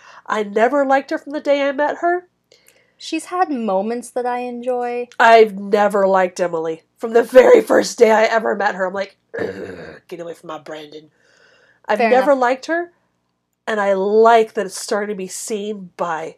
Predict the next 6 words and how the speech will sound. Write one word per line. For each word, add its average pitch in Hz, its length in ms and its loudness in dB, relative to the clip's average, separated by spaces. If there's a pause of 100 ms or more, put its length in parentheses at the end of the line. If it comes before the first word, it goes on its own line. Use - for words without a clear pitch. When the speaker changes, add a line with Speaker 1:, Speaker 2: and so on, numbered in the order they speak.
Speaker 1:
plenty 180 580 -12
of 175 140 -10 (140)
others. - 500 -10 (720)
Not 202 300 -6
just 370 180 -10
Andrea, - 520 -14